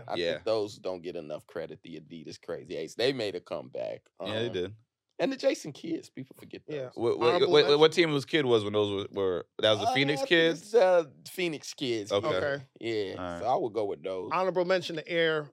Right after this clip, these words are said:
Speaker 3: up tempos with the big Nike on the side of the sneaker.
Speaker 2: Uh,
Speaker 1: And I
Speaker 3: Big
Speaker 1: think the,
Speaker 3: Air
Speaker 1: the
Speaker 3: on the side.
Speaker 1: second LeBrons I had were pretty dope.
Speaker 2: LeBron's had some good
Speaker 1: The
Speaker 2: ones.
Speaker 3: Yeah.
Speaker 1: second year LeBron
Speaker 2: Yeah, let's,
Speaker 1: were
Speaker 2: let's,
Speaker 1: pretty
Speaker 2: let's
Speaker 1: dope.
Speaker 2: show LeBron
Speaker 1: With the
Speaker 2: some love.
Speaker 1: strap, I had those blue and gray.
Speaker 2: Uh-huh.
Speaker 3: Okay.
Speaker 1: Mean.
Speaker 3: Cooking
Speaker 1: The,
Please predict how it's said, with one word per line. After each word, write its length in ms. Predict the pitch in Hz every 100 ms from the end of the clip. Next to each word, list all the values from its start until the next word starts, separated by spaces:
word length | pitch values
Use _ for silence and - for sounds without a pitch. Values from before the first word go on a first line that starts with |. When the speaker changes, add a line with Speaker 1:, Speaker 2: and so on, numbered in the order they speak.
| _
Speaker 3:
up 200 | 170 160
tempos 640 | - 165 156 143 131 - -
with 100 | 143
the 80 |
big 260 | 139 160 151
Nike 360 | 151 160 151 151
on 100 | 151
the 60 |
side 260 | 143 156 151
of 80 | 151
the 80 |
sneaker. 360 | 151 170 160 101
Speaker 2:
Uh, 220 | 104 117 131
Speaker 1:
And 120 | 151
I 100 | 175
Speaker 3:
Big 220 | 202 175
Speaker 1:
think 20 |
the, 80 | 165 180
Speaker 3:
Air 140 | 185
Speaker 1:
the 80 | 196
Speaker 3:
on 60 | 190 -
the 100 | 143
side. 180 | 151 202
Speaker 1:
second 420 | 208 269 - 170
LeBrons 680 | - 117 101 110 101 92 90
I 120 | 90
had 440 | 101 107 95 73 69
were 140 | - -
pretty 360 | - 92 85
dope. 140 | - 170
Speaker 2:
LeBron's 240 | 320 392
had 140 | 180
some 120 | 135 117
good 100 | 110
Speaker 1:
The 40 |
Speaker 2:
ones. 220 | 117 240
Speaker 3:
Yeah. 80 | -
Speaker 1:
second 340 | 170 170 151
year 240 | 131 143 139
LeBron 400 | 117 95 95 98
Speaker 2:
Yeah, 60 |
let's, 240 | - 113 -
Speaker 1:
were 80 | 226
Speaker 2:
let's, 120 | -
Speaker 1:
pretty 120 | -
Speaker 2:
let's 240 | 208 196 202
Speaker 1:
dope. 140 | 196
Speaker 2:
show 40 |
LeBron 220 | 180 170 175
Speaker 1:
With 80 | -
the 80 | 123
Speaker 2:
some 60 |
love. 160 | 117 185
Speaker 1:
strap, 280 | 165 135 -
I 160 | - 135
had 260 | 143 120 104
those 300 | 123 123 123
blue 320 | 127 135 120
and 120 | 113
gray. 540 | 110 127 123 113 107 120
Speaker 2:
Uh-huh. 340 | 98 104 107
Speaker 3:
Okay. 100 | -
Speaker 1:
Mean. 380 | 180 160 139 117 -
Speaker 3:
Cooking 240 | 220 202
Speaker 1:
The, 80 | 220